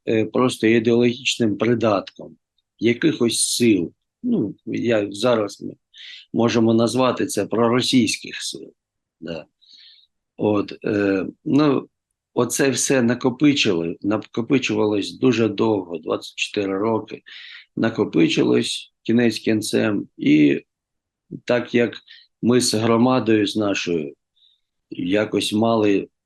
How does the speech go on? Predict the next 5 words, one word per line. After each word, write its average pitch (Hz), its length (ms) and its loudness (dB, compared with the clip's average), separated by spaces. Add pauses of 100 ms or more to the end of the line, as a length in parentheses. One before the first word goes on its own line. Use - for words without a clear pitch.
(120)
спільні 131 680 2
якісь 101 520 0
бачення, 107 640 -2
спільні 107 680 0
інтереси, 107 840 0